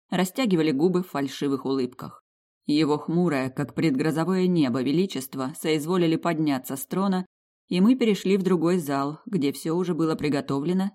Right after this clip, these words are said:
для приёма в мою честь. Даже танцы намечались, и это напомнило тот бал, на котором седьмой принц не сдержавшись, утащил меня на балкон.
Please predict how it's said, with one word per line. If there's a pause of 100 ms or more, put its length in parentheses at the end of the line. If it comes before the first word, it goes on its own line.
(120)
для
приёма
в
мою
честь. (440)
Даже
танцы
намечались, (220)
и
это
напомнило
тот
бал,
на
котором
седьмой
принц (300)
не
сдержавшись,
утащил
меня
на
балкон.